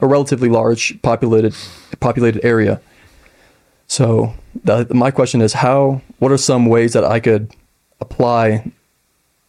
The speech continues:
like, your, your kind of, your advice to just, to accept what's going on in the world when I still have to be,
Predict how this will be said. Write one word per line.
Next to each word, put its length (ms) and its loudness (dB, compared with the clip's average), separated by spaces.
like, 200 -2
your, 320 2
your 220 0
kind 220 -2
of, 80 0
your 140 4
advice 320 0
to 100 -4
just, 420 -4
to 140 0
accept 420 -2
what's 200 -2
going 260 0
on 140 2
in 60 2
the 80 2
world 400 0
when 320 -2
I 120 0
still 220 0
have 180 -2
to 80 -2
be, 380 0